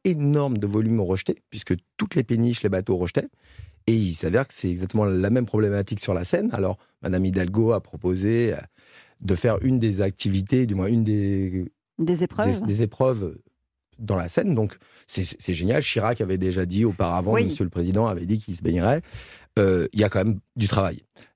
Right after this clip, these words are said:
Speaker 1: Ce qu'il faut comprendre, c'est qu'aujourd'hui, tous les bateaux que vous voyez sur la Seine, que ce soit des bateaux professionnels, des bateaux d'habitation, des péniches, des bateaux mouches,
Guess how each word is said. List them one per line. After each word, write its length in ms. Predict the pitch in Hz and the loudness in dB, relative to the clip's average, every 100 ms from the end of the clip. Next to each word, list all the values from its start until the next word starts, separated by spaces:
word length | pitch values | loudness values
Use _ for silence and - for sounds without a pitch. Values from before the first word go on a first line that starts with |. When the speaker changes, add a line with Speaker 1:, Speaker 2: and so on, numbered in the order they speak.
| - | -10
Speaker 1:
Ce 100 | - | -4
qu'il 100 | 104 | -4
faut 100 | 101 | -2
comprendre, 280 | 107 98 139 | 0 0 -2
c'est 80 | 110 | -2
qu'aujourd'hui, 380 | 98 98 123 - | -2 0 -2 -2
tous 100 | - | 0
les 80 | 139 | 2
bateaux 240 | 113 104 117 | 2 0 0
que 60 | |
vous 60 | 104 | 2
voyez 180 | 104 104 | 2 0
sur 140 | - | 0
la 100 | 95 | -2
Seine, 220 | 98 170 - | 0 -2 -2
que 100 | 104 | 0
ce 120 | 92 | 0
soit 160 | 110 | 0
des 80 | 101 | 2
bateaux 180 | 87 90 | 0 -2
professionnels, 560 | - 90 87 101 131 123 | -2 -4 0 2 2 0
des 80 | 92 | -2
bateaux 260 | 90 95 | -4 -2
d'habitation, 720 | 90 87 95 113 - 170 170 | -2 -2 0 0 0 -2 -2
des 140 | 139 98 | -2 -2
péniches, 380 | 98 113 139 123 | 0 2 2 2
des 60 | |
bateaux 200 | 98 - 117 | 0 0 0
mouches, 240 | 185 | -2